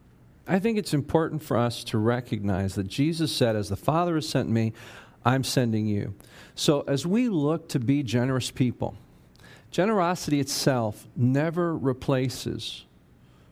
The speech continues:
what ought to be our primary concern, and that's for the souls,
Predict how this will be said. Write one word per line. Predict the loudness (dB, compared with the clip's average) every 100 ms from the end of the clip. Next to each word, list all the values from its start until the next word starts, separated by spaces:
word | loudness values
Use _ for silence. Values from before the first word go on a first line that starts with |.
| -14 -2
what | 0
ought | 2 2
to | 2
be | 2
our | 0
primary | 0 0 2 2 0 0
concern, | -2 -2 0 0 0
and | -2 -2
that's | -2 -4
for | -6
the | -4
souls, | -4 -2 0 2 0 -2 -6 -10 -16